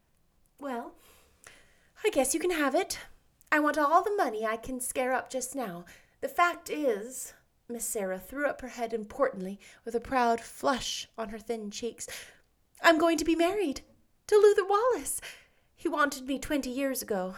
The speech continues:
I liked him real well, but he was poor then, and Father packed him off. I suppose I shouldn't have let him go so meek, but I was timid and frightened of Father. Besides, I didn't know men were so scarce."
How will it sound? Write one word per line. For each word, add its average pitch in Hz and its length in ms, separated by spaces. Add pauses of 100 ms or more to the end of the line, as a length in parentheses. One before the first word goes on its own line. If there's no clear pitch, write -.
(500)
I 294 80
liked 370 280
him 381 120
real 311 160
well, 427 240
but 330 120
he 302 80
was 311 160
poor 359 400
then, 262 300
and 208 180 (320)
Father 269 340
packed - 400
him 285 120
off. 277 360 (560)
I 349 120
suppose 339 480
I 349 80
shouldn't 311 280
have 320 120
let 302 220
him 285 240
go 302 280
so 254 240
meek, 262 500 (440)
but - 240 (420)
I 302 80
was 311 160
timid 359 440
and 196 200 (160)
frightened 233 400
of 214 80
Father. 220 440 (520)
Besides, 214 560 (480)
I 254 100
didn't 240 260
know 277 200
men 226 480
were 214 80
so 214 280
scarce." - 680